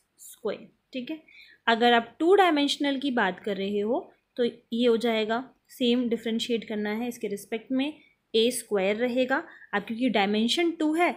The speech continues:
तो एक्स के साथ साथ यहाँ पर वाई भी आ जाएगा। Now if you are talking about three dimension,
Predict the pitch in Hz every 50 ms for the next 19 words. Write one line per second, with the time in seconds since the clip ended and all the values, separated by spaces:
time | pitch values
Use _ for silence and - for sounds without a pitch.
0 | - - _ _ _ - - - - 247 262 - - - - 339 320 330 - 285
1 | 220 208 202 - - - 214 214 294 339 - - - - - _ _ _ _ _
2 | _ - 233 254 262 240 214 202 196 - 233 254 330 - - _ _ _ _ _
3 | 247 208 233 214 202 202 214 202 214 254 254 226 196 190 185 - 107 - - -
4 | - - - _ _ _ _ _ _ _ _ _ _ _ _ _ _ _ _ _
5 | - _ _ _ _ _ _ _ _ _ _ _ _ _ _ _ _ _ _ _
6 | _ _ _ _ _ - _ _ _ _ _ _ _ _ _ - - 226 233 233
7 | 233 233 - 277 262 - 294 262 240 254 233 233 277 262 247 247 240 226 214 214
8 | - - - 302 349 381 403 330 269 226 208 208 214 - - - 226 220 277